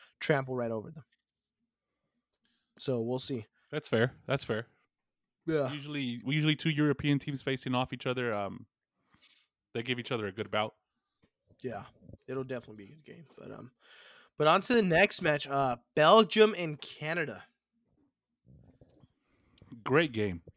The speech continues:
Speaker 1: That was,
Speaker 2: En-,
Speaker 1: yeah.
Speaker 2: ended one zero, right?
Speaker 1: Yeah.
Speaker 2: What was
Speaker 1: Uh,
Speaker 2: your take?
Speaker 1: Alphonso
Speaker 2: Should Canada, should Canada have at least tied, or is it score
Speaker 1: No,
Speaker 2: line?
Speaker 1: they, I mean, they should, they, they definitely should have. Uh, Alphonso Davies, uh, missed a penalty. I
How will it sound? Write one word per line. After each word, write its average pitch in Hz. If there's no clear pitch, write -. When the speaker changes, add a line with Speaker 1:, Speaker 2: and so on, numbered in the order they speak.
Speaker 1:
That 160
was, 180
Speaker 2:
En-, 147
Speaker 1:
yeah. 139
Speaker 2:
ended 143
one 139
zero, 131
right? 120
Speaker 1:
Yeah. 107
Speaker 2:
What 143
was 139
Speaker 1:
Uh, 135
Speaker 2:
your 139
take? -
Speaker 1:
Alphonso 165
Speaker 2:
Should 143
Canada, 175
should -
Canada 160
have 139
at 120
least 143
tied, 175
or 120
is 110
it 113
score 175
Speaker 1:
No, 208
Speaker 2:
line? -
Speaker 1:
they, 196
I 196
mean, 196
they 190
should, 175
they, 185
they 175
definitely 156
should 135
have. 117
Uh, 117
Alphonso 151
Davies, 139
uh, 120
missed 131
a 131
penalty. 139
I 202